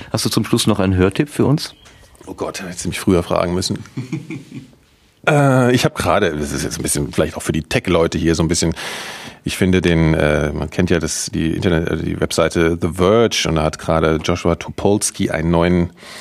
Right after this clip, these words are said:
Speaker 2: Podcast rausgebracht, der heißt Tomorrow. Ich finde den Typen, darin kann man sich sehr reiben, der, die kann man auch als einen sehr arroganten Typen ansehen,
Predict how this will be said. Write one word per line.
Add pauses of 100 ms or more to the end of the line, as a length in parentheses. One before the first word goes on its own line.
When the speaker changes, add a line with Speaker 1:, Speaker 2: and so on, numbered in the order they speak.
(300)
Speaker 2:
Podcast
rausgebracht,
der
heißt
Tomorrow.
Ich
finde
den
Typen,
darin
kann
man
sich
sehr
reiben,
der,
die
kann
man
auch
als
einen
sehr
arroganten
Typen
ansehen,